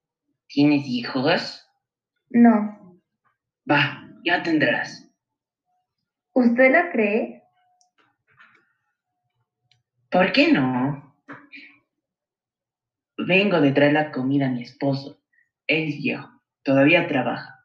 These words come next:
Speaker 1: Tengo nueve hijos como nueve soles. Pero como ninguno es hembra, aquí me tienes a mí, de un lado para otro.
Speaker 2: ¿Usted vive al lado del río?
Speaker 1: Sí, en Los Molinos.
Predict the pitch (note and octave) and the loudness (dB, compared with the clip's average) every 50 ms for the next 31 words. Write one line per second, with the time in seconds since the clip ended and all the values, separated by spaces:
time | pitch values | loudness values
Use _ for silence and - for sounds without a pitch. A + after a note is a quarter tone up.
0 | _ _ _ _ _ A#2+ A#2+ A#2+ A2+ B2+ C#3 D3+ E3 D3+ D#3 D3+ C#3 C3 C3+ - | _ _ _ _ _ -6 -4 -4 -2 0 0 0 0 0 2 2 0 0 -2 -4
1 | D#3 D3+ C#3+ - - - - C3 C3 B2+ B2+ C3 C3+ C#3 C3+ C3 C3 - - - | -4 -4 -4 -4 -10 -10 -6 -4 -4 -2 -2 -2 0 0 -2 -2 -4 -4 -4 -6
2 | - - - - - - _ _ _ _ _ _ _ - C#3+ C#3+ C#3 C#3 C#3+ C#3 | -6 -6 -8 -14 -18 -20 _ _ _ _ _ _ _ 0 0 0 2 2 2 2
3 | C3+ C3+ C3 C3+ C3+ C3 C3+ D3 E3 F3 F3+ F3+ F3 D3+ D#3 D#3+ D#3+ D#3 C#3+ C3 | 2 4 4 2 2 0 -2 -6 -6 -6 -4 -4 -4 -2 -2 0 2 2 2 2
4 | C3 C3 - - - _ _ _ _ - C#3 C#3 D#3 D#3+ D#3 D3+ C#3 C#3 D3 C#3+ | 0 -2 -6 -12 -20 _ _ _ _ -8 -6 -6 -4 -2 -2 0 2 2 2 2
5 | C3+ B2+ C3+ - B2+ B2 - - - _ _ - C3 C3+ B2+ B2+ C#3 C#3+ D3 D3 | 2 0 -2 -6 -6 -8 -10 -12 -18 _ _ -8 -6 -4 -2 -2 0 0 0 0
6 | C#3+ C#3+ C#3+ C#3 C3+ B2+ B2 C3 A#2+ - - - - - - _ _ _ _ _ | -2 -2 -2 -2 -2 -4 -6 -8 -10 -10 -12 -12 -14 -14 -18 _ _ _ _ _
7 | _ _ _ _ _ _ _ _ _ _ _ _ _ _ _ _ _ _ _ _ | _ _ _ _ _ _ _ _ _ _ _ _ _ _ _ _ _ _ _ _
8 | D#4 D4 D4+ - E4+ F#4+ G4 F#4 F4 E4+ C#4+ B3 A3 G#3+ G#3 G#3 G#3+ A3 G3+ G3 | -4 -2 0 2 2 4 6 6 6 6 6 4 4 4 4 4 4 2 2 0
9 | F#3 F3+ F3+ F#3+ A3 C#4 D4 C4 B3+ B3+ B3+ - - _ _ _ _ _ _ _ | -2 -6 -4 -2 0 0 2 2 0 -2 -4 -10 -18 _ _ _ _ _ _ _
10 | _ _ _ _ _ _ _ _ _ _ _ _ _ _ _ _ _ _ - D#3+ | _ _ _ _ _ _ _ _ _ _ _ _ _ _ _ _ _ _ -12 -6
11 | D#3 C3 - - - - _ _ _ _ _ _ _ _ _ _ C3+ C#3 C#3+ C3+ | -6 -6 -6 -8 -12 -20 _ _ _ _ _ _ _ _ _ _ -2 0 0 0
12 | C3 C#3+ C#3 C#3+ D3+ D#3 C#3 - - - - _ | 0 0 -2 -2 -2 -2 -4 -6 -8 -12 -20 _